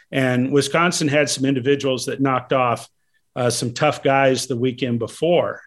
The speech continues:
And, you know, people were bragging them up quite a bit. And the, the venue that Wisconsin wrestles in up there in Madison is, you know, next to Camp Randall in that old field house. And, and it's the same place they play volleyball. And it's really kind of a neat,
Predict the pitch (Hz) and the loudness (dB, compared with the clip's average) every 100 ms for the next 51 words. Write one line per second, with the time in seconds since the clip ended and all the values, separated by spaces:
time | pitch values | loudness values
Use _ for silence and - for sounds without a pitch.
0 | _ 131 120 117 117 120 139 123 117 113 | _ -4 -2 -2 -4 -6 -4 -2 -2 -4
1 | - 135 135 131 117 135 131 127 120 143 | -4 -4 -2 -4 0 2 2 0 0 -2
2 | - - 123 117 156 180 - - - - | -4 -4 -4 0 0 0 -4 -18 -20 -20
3 | - - 139 139 135 135 - 302 214 135 | -20 -4 0 2 2 0 -2 -10 -2 0
4 | 135 131 117 160 240 220 156 143 139 139 | 2 0 0 2 4 4 4 2 2 0
5 | - 160 160 - 127 120 123 117 147 165 | 0 -4 -4 -2 -2 -4 -6 0 2 2
6 | - 135 117 117 113 113 123 113 110 113 | 2 -2 -2 -2 -4 -6 -6 -4 -4 -8
7 | _ 135 123 123 143 151 - 110 107 120 | _ -4 -2 0 0 -2 -4 -6 -6 -4
8 | 117 110 - _ - _ - 123 123 139 | -4 -6 -12 _ -20 _ -2 2 2 2
9 | - - - 139 123 131 139 156 127 117 | 0 -6 -2 -2 -2 -2 0 0 -2 -2
10 | 113 117 131 131 120 - 151 139 104 98 | -2 0 2 2 0 0 0 0 -6 -8
11 | - 113 110 110 110 - 120 - 135 127 | -8 -6 -6 -6 -6 -8 -8 -2 -4 -2
12 | 131 123 120 - 127 110 120 131 120 101 | -4 -4 -8 -6 -6 -4 0 0 0 -4
13 | 107 117 - 131 143 180 165 135 143 123 | -8 -8 -10 -4 0 2 2 0 -2 -4
14 | 113 120 139 135 135 | -2 0 0 0 -4